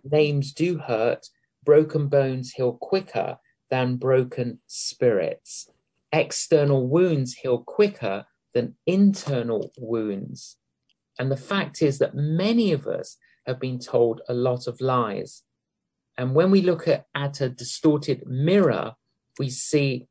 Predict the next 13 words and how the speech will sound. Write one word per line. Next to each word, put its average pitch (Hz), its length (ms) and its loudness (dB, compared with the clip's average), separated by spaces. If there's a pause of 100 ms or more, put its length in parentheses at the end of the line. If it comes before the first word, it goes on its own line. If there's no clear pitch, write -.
(160)
a 127 60 0
distorted 131 760 -2 (100)
image 170 540 0 (100)
of 123 120 -4
ourselves. 117 920 -6 (580)
And 139 300 0
with 139 200 2
false - 760 4
information, 143 1120 -2 (240)
we 139 160 4
arrive 131 420 -2 (100)
at - 200 -12
false - 640 0